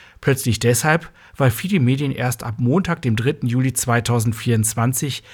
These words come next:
ernsthaft darüber berichtet haben. Und plötzlich auch deshalb, weil die Deckel natürlich schon seit etlichen Monaten fest mit der Flasche verbunden sind, zumindestens teilweise. Und plötzlich auch deshalb,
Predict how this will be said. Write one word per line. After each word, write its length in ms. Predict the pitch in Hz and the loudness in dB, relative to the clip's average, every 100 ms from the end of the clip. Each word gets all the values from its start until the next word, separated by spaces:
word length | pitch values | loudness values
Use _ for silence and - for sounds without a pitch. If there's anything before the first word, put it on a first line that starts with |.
| - - | -20 -14
ernsthaft 560 | - 160 180 - 143 - | 0 2 2 -2 -6 0
darüber 340 | 127 113 123 117 | 2 4 2 2
berichtet 520 | 127 175 - 107 - | 0 -2 -2 -4 -2
haben. 380 | 107 110 107 - - - - - | -2 0 -2 -6 -20 -20 -20 -4
Und 280 | 180 165 - | 0 0 4
plötzlich 440 | 131 123 120 104 | 2 2 0 -2
auch 120 | 95 | -4
deshalb, 540 | - - 151 139 135 - - - - | 0 0 2 2 0 -6 -20 -20 -4
weil 160 | 123 120 | 0 2
die 140 | 123 | 2
Deckel 260 | 123 127 123 | 0 0 0
natürlich 380 | 117 - 135 - | 0 0 0 0
schon 160 | 120 | -2
seit 240 | 117 113 - | -2 -4 -6
etlichen 480 | 151 170 127 131 | -4 -4 0 4
Monaten 480 | 113 113 123 123 131 | 4 6 4 2 0
fest 400 | - 117 107 - | -4 -2 -2 0
mit 160 | 120 120 | 0 2
der 100 | 117 | 0
Flasche 380 | - 107 - 131 | 0 -2 -2 -2
verbunden 480 | 143 131 156 127 | -2 0 -2 -2
sind, 320 | 107 110 110 - - - | -2 0 -2 -4 -16 -14
zumindestens 760 | - 202 120 113 110 - 151 - | 0 4 4 4 2 -2 -4 -4
teilweise. 840 | 104 104 110 101 101 104 104 104 - _ _ _ | -2 -2 -2 -2 -4 -2 -4 -6 -10 _ _ _
Und 360 | - 147 - - - - | -2 -2 -2 -10 -18 0
plötzlich 440 | 127 117 - 107 | 2 2 2 -2
auch 120 | 113 98 | -2 0
deshalb, 540 | 135 151 160 156 - | 0 4 4 4 0